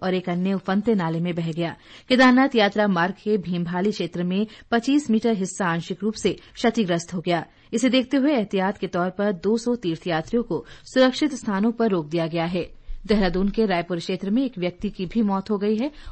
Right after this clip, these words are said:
और एक अन्य उफनते नाले में बह गया। मौसम विभाग की चेतावनी को देखते हुए हरिद्वार और ऋषिकेश केंद्रों पर चार धाम यात्रा के लिए पंजीकरण निलंबित रहेगा।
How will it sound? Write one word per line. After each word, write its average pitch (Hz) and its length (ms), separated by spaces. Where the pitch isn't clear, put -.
और 190 260
एक 190 220
अन्य 247 200
उफनते 202 500
नाले 180 320
में 175 300
बह 190 160
गया। 170 220
मौसम 262 340
विभाग 285 260
की 311 120
चेतावनी 226 480
को 269 160
देखते 208 340
हुए 240 200
हरिद्वार 202 560
और 220 100
ऋषिकेश 214 480
केंद्रों 196 340
पर 220 220
चार 226 360
धाम 233 260
यात्रा 185 320
के 220 160
लिए 220 260
पंजीकरण 226 560
निलंबित 214 440
रहेगा। 180 360